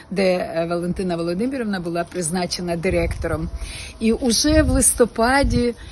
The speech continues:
я виступала в школі, в мене були зустрічі, і потім в цьому ж році, наступного року, я була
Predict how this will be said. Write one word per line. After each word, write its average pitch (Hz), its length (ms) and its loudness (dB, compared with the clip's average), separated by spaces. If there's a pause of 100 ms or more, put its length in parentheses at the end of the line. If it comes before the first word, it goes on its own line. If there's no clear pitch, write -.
(180)
я 196 560 2 (200)
виступала 220 720 2
в 240 80 -10
школі, 254 580 -2
в 226 40 0
мене 196 280 2
були 185 280 2
зустрічі, 254 880 0 (360)
і 214 100 2
потім 208 440 2
в 185 40 -2
цьому 196 360 0
ж 196 120 -2
році, 226 600 2 (640)
наступного 196 680 2
року, 220 320 0
я 185 160 2
була 180 460 0